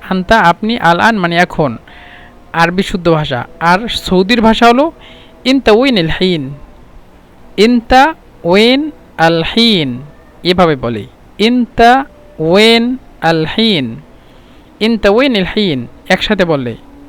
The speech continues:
ইনতা ওয়েন আল হিন মানে তুমি এখন কোথায় বা আপনি এখন কোথায়। ইনতা মানে আপনি,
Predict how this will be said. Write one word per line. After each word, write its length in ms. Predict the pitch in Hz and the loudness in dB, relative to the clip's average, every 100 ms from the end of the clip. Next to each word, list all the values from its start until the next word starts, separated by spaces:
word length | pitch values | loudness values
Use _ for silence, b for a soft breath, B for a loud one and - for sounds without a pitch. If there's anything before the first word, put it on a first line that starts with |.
| - 262 | -8 -4
ইনতা 200 | 302 247 | 0 0
ওয়েন 160 | 247 | 0
আল 140 | 180 156 | -2 -6
হিন 220 | 156 127 113 123 - - | -8 -8 -10 -16 -20 -8
মানে 260 | 147 180 262 320 _ | -6 -4 -6 -8 _
তুমি 200 | 175 185 | -6 -2
এখন 220 | 196 226 220 | -2 -2 -4
কোথায় 460 | - 185 180 135 | -6 -6 -6 -6
বা 180 | 143 170 277 - | -2 -2 -2 -4
আপনি 260 | 151 160 185 | -6 -4 -4
এখন 260 | 202 208 190 | -4 -4 -6
কোথায়। 500 | 165 165 - 196 127 - - - _ - - b b b b b b - - | -8 -6 2 2 2 -6 -20 -20 _ -20 -20 b b b b b b -20 -4
ইনতা 320 | 247 285 262 285 | 0 0 2 2
মানে 200 | 226 214 | 2 0
আপনি, 400 | - - - 151 | 0 0 -2 -8